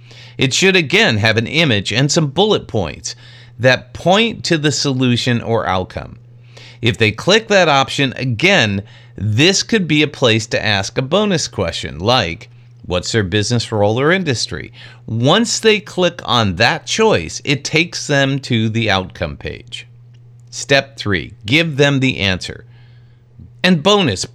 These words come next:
provide them free resources to learn more.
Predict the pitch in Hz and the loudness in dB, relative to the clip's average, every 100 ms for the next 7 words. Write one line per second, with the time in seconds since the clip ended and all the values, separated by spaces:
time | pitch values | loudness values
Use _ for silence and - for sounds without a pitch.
0 | - 160 160 156 180 208 165 151 139 - | 0 4 4 4 2 2 2 2 2 -2
1 | 156 196 202 135 143 196 214 180 123 117 | 2 2 2 2 4 4 2 2 0 0
2 | 123 131 - 151 139 113 104 98 101 107 | 0 -2 0 2 2 2 2 2 2 2
3 | 135 98 - | 0 -4 -6